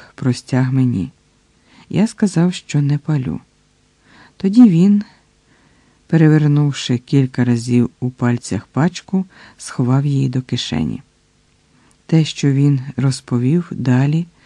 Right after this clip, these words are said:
змусило мене чи не найбільше здивуватися того дня. Виявляється, у місцевій музичній школі, де Ніла вела клас скрипки, навчалася Степанова племінниця.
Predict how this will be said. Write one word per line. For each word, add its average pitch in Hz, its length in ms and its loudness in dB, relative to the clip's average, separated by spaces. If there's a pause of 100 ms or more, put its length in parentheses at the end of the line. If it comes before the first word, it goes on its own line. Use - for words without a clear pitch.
(260)
змусило 190 600 2
мене 165 420 2
чи 139 160 -2
не 135 140 2
найбільше 139 680 0 (360)
здивуватися 131 920 0
того 120 280 -4
дня. 101 360 -4 (1200)
Виявляється, 151 920 2 (140)
у 147 60 -4
місцевій 135 760 0
музичній 131 640 -2
школі, 143 560 0 (480)
де 143 140 2
Ніла 135 340 4
вела 127 300 2
клас 127 340 0
скрипки, 165 760 -2 (440)
навчалася 180 800 2
Степанова 135 800 -2 (100)
племінниця. 104 720 -2